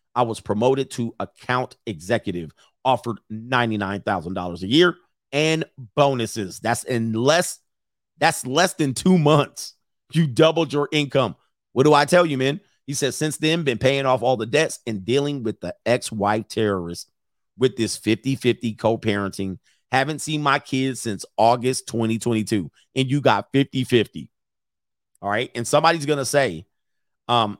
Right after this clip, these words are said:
and let me finish it up, and I'm gonna tell you how you can have fifty fifty custody and s-, still not see your kids. And he says, "Even though private school, after school care, basketball, et cetera,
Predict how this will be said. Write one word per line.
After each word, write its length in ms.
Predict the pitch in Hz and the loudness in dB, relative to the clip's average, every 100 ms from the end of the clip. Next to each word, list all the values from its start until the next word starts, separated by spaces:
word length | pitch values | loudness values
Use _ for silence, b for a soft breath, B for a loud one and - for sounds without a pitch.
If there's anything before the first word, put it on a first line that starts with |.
| _ | _
and 120 | 135 | 0
let 100 | 165 | 2
me 100 | 196 | 2
finish 340 | 185 170 156 143 | 0 0 0 0
it 80 | 143 | 0
up, 200 | 127 - | 0 0
and 100 | 123 | -2
I'm 60 | |
gonna 140 | 147 135 | -2 0
tell 220 | - 151 | 0 0
you 140 | 143 | 0
how 120 | 120 | -2
you 140 | 131 120 | -2 -4
can 120 | 117 | -2
have 200 | 117 110 | -2 -2
fifty 280 | 131 127 131 | -4 -4 -4
fifty 280 | 131 123 127 | -6 -6 -2
custody 480 | 127 127 139 139 | -2 -2 -6 -6
and 160 | 117 104 | -6 -6
s-, 240 | 92 - - _ | -6 -12 -14 _
still 420 | - - - 156 143 | -12 -10 2 2 4
not 220 | 123 - | 0 0
see 140 | 127 | -4
your 180 | 110 104 | -4 -6
kids. 420 | - 110 82 - _ _ _ _ _ - | -4 -4 -4 -12 _ _ _ _ _ -8
And 140 | 143 | -6
he 40 | 143 | -2
says, 300 | 139 123 - | -2 -4 -4
"Even 260 | 175 180 180 | -4 -2 0
though 220 | 160 165 | 2 2
private 340 | - 139 147 | 2 0 2
school, 380 | 139 143 143 139 127 | -4 -2 0 0 0
after 260 | 131 131 | -2 -2
school 340 | - 143 139 127 | -6 -4 -4 0
care, 320 | 135 135 131 | 0 2 0
basketball, 600 | 123 135 - 120 127 117 | 0 -2 -2 -2 -2 -2
et 100 | 107 | -2
cetera, 440 | 135 131 135 127 | 0 0 2 0